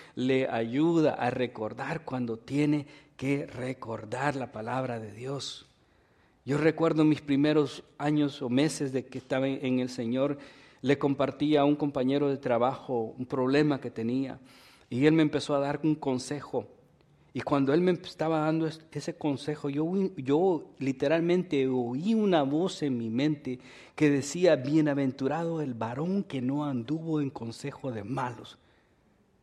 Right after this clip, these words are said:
En lo que él estaba hablando eso, yo oí esa voz y dije, "Wow". Y recordé que una vez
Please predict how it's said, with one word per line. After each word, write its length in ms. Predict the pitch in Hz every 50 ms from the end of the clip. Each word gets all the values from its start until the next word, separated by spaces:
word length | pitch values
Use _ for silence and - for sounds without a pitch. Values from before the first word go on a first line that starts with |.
| _ _ _
En 160 | - 139 147
lo 100 | 143 139
que 100 | 143 190
él 100 | 190 185
estaba 260 | 180 185 - 170 170
hablando 400 | 165 151 147 151 156 147 147 165
eso, 240 | 165 151 - 147 139
yo 360 | 131 131 147 160 175 180 180 -
oí 340 | - 127 131 131 170 190
esa 240 | 190 180 - - 139
voz 400 | 135 135 147 160 165 143 - - - _ _ _ _ _ _ _ _ _ _ _ _ _ _ _ _ _ _ _ _ _ _
y 100 | 120 123
dije, 180 | 123 113 113
"Wow". 420 | 107 107 117 - - - - - - _ _ _ _ _ _ _ _ _ _ _ _ _ _ _ _ _ _ _ _ _ _ _ _ _ _ _ _
Y 240 | - 151 156 151 156
recordé 840 | 147 143 151 147 - 139 147 139 135 127 175 190 208 196 190 185 190
que 220 | - 147 135 139
una 280 | 139 180 180 170 165 160
vez 560 | 185 196 180 156 135 - - - - -